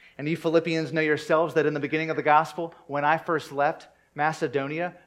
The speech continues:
no church entered into partnership with me in giving and receiving, except you only. Even in Thessalonica, you sent me help for my need. Not that I seek the gift, but I seek the fruit that increases to your credit.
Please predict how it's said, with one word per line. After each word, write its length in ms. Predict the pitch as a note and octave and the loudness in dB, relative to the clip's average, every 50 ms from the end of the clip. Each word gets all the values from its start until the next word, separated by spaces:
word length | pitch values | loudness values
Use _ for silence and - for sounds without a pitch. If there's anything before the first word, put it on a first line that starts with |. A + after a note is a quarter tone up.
| - | -16
no 340 | D3 D3 D3+ D#3+ E3 F#3+ G3 | -12 -6 -2 0 0 0 0
church 400 | G3 G3 - G#3 F#3+ F3+ E3+ - | 0 -2 -2 -2 -2 0 -2 -2
entered 300 | - D#3+ D#3+ D#3+ D#3+ D#3 | -4 -4 -4 -4 -2 -2
into 120 | D#3 D3 | -2 -4
partnership 500 | C#3 - D3 D3+ D3+ D3 C#3+ - C#3+ C#3 | -2 -2 0 0 0 -2 -6 -6 -6 -6
with 140 | B2 B2 - | -6 -6 -8
me 300 | C3 B2+ B2 A#2+ A#2 - _ _ _ _ - | -10 -10 -12 -12 -14 -16 _ _ _ _ -14
in 120 | C3+ C3+ | -12 -8
giving 300 | A#2+ C#3 C3+ B2+ C3+ C3 | -4 -4 -4 -4 -4 -8
and 60 | B2+ | -8
receiving, 540 | B2 A#2 - - B2+ B2 A2+ A2+ G#2+ G#2+ G#2+ _ _ _ _ _ - | -8 -10 -10 -10 -12 -12 -12 -12 -14 -18 -20 _ _ _ _ _ -14
except 360 | C#3+ C3+ - - D3+ C#3 - B2 | -14 -10 -6 -2 -2 -2 -2 -4
you 180 | B2+ B2 A#2+ | -12 -10 -10
only. 320 | A#2 A#2 A#2 A2 G2+ F#2+ F#2+ _ _ _ _ _ _ _ _ _ _ _ _ _ _ _ _ _ _ _ _ _ _ _ _ - | -10 -10 -10 -14 -16 -20 -20 _ _ _ _ _ _ _ _ _ _ _ _ _ _ _ _ _ _ _ _ _ _ _ _ -8
Even 260 | D#3+ E3 E3+ E3 F#3 | -6 -4 -2 0 -2
in 100 | E3+ E3 | -2 -2
Thessalonica, 880 | - - F3+ E3 - - D#3 D3+ D3+ D3 D#3 E3 E3+ D#3+ C#3 - B2+ A#2+ | 0 0 0 0 0 0 -2 0 2 2 2 2 0 -2 -4 -6 -10 -10
you 160 | A2+ A2+ A2+ | -10 -12 -14
sent 200 | G#2 - C3 G#2+ | -14 -14 -14 -14
me 100 | A2 A2 | -14 -14
help 260 | G2+ G#2 A2 F#2+ - | -14 -14 -14 -14 -14
for 100 | - A2+ | -16 -16
my 160 | G#2 G2+ G#2 G2+ | -14 -16 -18 -18
need. 280 | G#2 G#2 G2+ G2+ G#2 _ _ _ _ _ _ _ _ _ _ _ _ _ _ _ _ - | -20 -20 -20 -20 -20 _ _ _ _ _ _ _ _ _ _ _ _ _ _ _ _ -8
Not 220 | C3 C3+ D3+ D3+ | -6 -4 -4 -4
that 80 | D#3+ C3+ | -4 -6
I 100 | B2 A#2 | -6 -8
seek 260 | - - B2 - - | -10 -16 -18 -16 -16
the 80 | A2+ | -18
gift, 440 | G#2+ G#2+ G#2+ G#2+ A2 A2 _ _ - _ _ _ _ _ _ _ _ _ _ _ _ | -16 -12 -12 -12 -12 -14 _ _ -20 _ _ _ _ _ _ _ _ _ _ _ _
but 100 | - B2 | -12 -10
I 80 | B2 A#2+ | -10 -10
seek 220 | A2 - C#3+ - | -10 -12 -14 -12
the 80 | - A#2+ | -14 -16
fruit 400 | - _ - D3+ D3 C3 - _ _ _ _ _ _ - | -16 _ -14 -12 -12 -12 -14 _ _ _ _ _ _ -10
that 140 | C3+ B2 A#2+ | -10 -10 -10
increases 480 | A#2+ A#2+ - C3 B2+ B2+ - B2 A#2 - | -12 -12 -12 -12 -12 -12 -14 -16 -16 -16
to 100 | - A#2+ | -16 -16
your 100 | A2+ A2+ | -16 -16
credit. 360 | - - C3+ B2+ A2+ G#2 | -16 -16 -16 -16 -16 -20